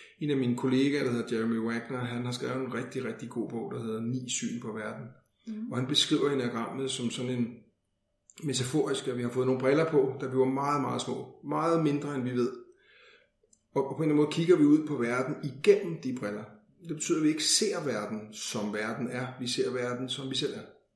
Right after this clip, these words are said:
Speaker 1: Og det gør jo, at vores syn bliver jo, øh, forvrænget. Og ligesom vi bliver ældre og ældre, så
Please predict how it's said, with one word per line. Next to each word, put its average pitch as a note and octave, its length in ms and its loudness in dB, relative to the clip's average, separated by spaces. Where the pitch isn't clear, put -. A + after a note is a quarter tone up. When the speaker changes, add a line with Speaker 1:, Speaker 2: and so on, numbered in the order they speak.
Speaker 1:
Og C3+ 60 -2
det E3 100 2
gør D#3+ 160 6
jo, F3 160 6
at C3+ 240 2
vores B2 200 0
syn E3 380 -2
bliver C#3 140 2
jo, A#2 240 0
øh, - 80 -10
forvrænget. C3 580 -4
Og B2+ 80 -6
ligesom D#3 320 -2
vi B2 180 -2
bliver C3+ 180 8
ældre D#3 180 8
og C3+ 80 8
ældre, D#3 260 6
så D3+ 140 0